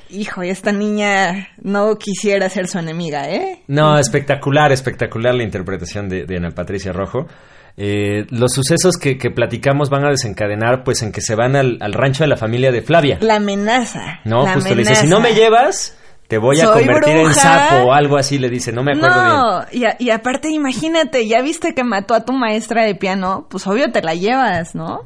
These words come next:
Speaker 2: Exacto.
Speaker 1: "Ay, me va a matar".
Speaker 2: Pero aparte se la llevan al rancho, o sea, bueno, l-, Verónica quiere ir al rancho de los papás de Flavia,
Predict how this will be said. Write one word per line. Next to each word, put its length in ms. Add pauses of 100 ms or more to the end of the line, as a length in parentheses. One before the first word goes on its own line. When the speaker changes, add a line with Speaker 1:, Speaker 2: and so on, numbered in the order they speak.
(120)
Speaker 2:
Exacto. 440
Speaker 1:
"Ay, 40
me 100
va 120
a 40
matar". 720
Speaker 2:
Pero 160
aparte 320
se 120
la 120
llevan 320
al 100
rancho, 540
o 60
sea, 120
bueno, 380
l-, 180 (140)
Verónica 480
quiere 220
ir 100
al 80
rancho 360
de 80
los 120
papás 260
de 80
Flavia, 440